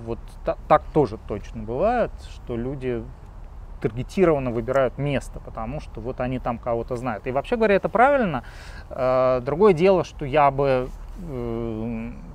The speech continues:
как обычно, призывал, э, выбирать места не, не по наличию там известных популяризаторов. Вот. Но Александр Марков, кроме того, хороший биолог, э, что это как бы не, не совсем тот пример, к нему можно, правда, идти и работать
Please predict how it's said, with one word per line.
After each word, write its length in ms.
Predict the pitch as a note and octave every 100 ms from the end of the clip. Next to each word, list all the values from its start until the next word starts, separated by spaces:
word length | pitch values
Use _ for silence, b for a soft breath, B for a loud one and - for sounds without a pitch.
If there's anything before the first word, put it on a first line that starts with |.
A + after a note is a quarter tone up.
| - -
как 100 | -
обычно, 360 | B2 B2+ C#3+ C3
призывал, 640 | - A#2+ C3+ C3 B2 A#2+ B B B B B -
э, 340 | - A2 A2+
выбирать 440 | A2+ B2+ C#3+ C#3+ -
места 340 | C3+ - C#3+
не, 140 | B2+ C3
не 240 | C#3 C#3
по 120 | -
наличию 460 | C3 C#3 A#3 A#3+ B2
там 440 | - A2 G#2+ G#2+ A2
известных 360 | A#2 B2 -
популяризаторов. 800 | - - A#2+ B2+ C3 B2 F#2 - - - - - - -
Вот. 360 | F3 B2 A2+ G#2
Но 80 | C3
Александр 360 | A#2+ D#3+ C#3
Марков, 320 | C#3 C3 - -
кроме 160 | C3 A#2+
того, 140 | A#2+
хороший 320 | - B2 -
биолог, 360 | C3+ A#3 C#4 B2 B B B B B
э, 640 | - A#2 A#2 A#2+ A#2 A#2+ B2 - - - - - - - - -
что 100 | A#2+
это 140 | -
как 160 | A2 G#2+
бы 80 | G#2+
не, 120 | B2
не 180 | C#3+ C3+
совсем 340 | - C3 C3+
тот 180 | A#2 -
пример, 380 | - - D3 A3+
к 100 | -
нему 180 | B2 A#2+
можно, 300 | A#2+ A2+ A#2
правда, 380 | - B2+ A2+ A2
идти 600 | - - C#3+ A#2+ A2+ A2+
и 40 |
работать 500 | A2 A2+ B2 A#2+ -